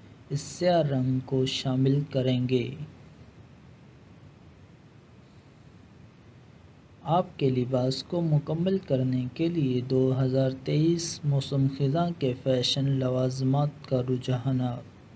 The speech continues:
जैसा भी कोई भी मौसम ख़िज़ां का फ़ैशन प्रेमी जानता है कि मौसम ख़िज़ां का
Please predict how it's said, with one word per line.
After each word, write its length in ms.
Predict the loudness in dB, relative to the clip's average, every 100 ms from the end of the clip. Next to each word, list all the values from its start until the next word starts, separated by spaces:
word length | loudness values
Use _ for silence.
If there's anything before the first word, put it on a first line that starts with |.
| -20 -20 -20 -20 -20 -20 -20 -20 -20 -20 -20 -20 -20 -20 -20 -20 -8 2
जैसा 400 | 2 2 0 0
भी 220 | 0 0
कोई 220 | 2 2
भी 180 | 2 2
मौसम 440 | 4 2 2 -2 -4
ख़िज़ां 420 | 0 0 2 0 0
का 160 | -2
फ़ैशन 560 | -2 -4 -2 -2 0 0 -2
प्रेमी 520 | -2 0 0 2 0 0
जानता 480 | 2 2 0 -2 -2
है 460 | 0 0 0 -4 -8 -12 -20 -20 -20 -20 -20 -20 -20 -20 -20 -6
कि 100 | 0
मौसम 400 | 2 2 2 -2 0
ख़िज़ां 400 | 2 2 2 0
का 180 | 0